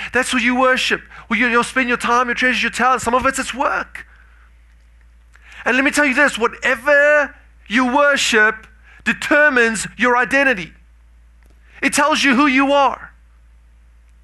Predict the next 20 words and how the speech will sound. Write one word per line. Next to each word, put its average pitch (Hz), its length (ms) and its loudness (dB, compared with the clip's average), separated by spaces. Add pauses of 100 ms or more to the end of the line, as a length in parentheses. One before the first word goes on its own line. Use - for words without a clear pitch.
(920)
It 277 140 0
gives 294 260 0
you 285 120 4
a 269 120 2
way 269 160 2
to 262 100 0
view 254 320 0
yourself. - 880 -2 (2750)
Now, 247 80 0
you 254 240 0
will 277 140 2
never 254 520 0
be 220 180 -2
able 247 360 0
to 233 200 -4
walk 254 280 0
above 233 720 0 (840)
shame, 254 680 0 (160)
guilt, 247 380 2
condemnation, 233 920 -2